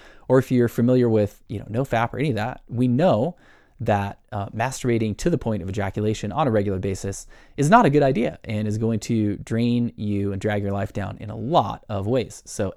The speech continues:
edging, at its most basic level, gives us a way to tap into our sexuality, um,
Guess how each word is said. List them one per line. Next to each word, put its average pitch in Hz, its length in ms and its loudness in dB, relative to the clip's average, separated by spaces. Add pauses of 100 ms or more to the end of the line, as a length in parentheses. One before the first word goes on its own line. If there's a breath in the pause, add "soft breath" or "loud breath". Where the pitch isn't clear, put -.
edging, 143 420 0 (580 soft breath)
at 113 120 2
its 104 200 -2
most 117 580 2
basic - 560 -4 (460)
level, 131 360 0
gives 135 220 2
us 127 160 2
a 113 40 0
way 117 120 4
to 98 100 0
tap - 320 -4
into 123 220 -2
our 104 80 0
sexuality, 104 720 -4 (640 soft breath)
um, 98 340 -6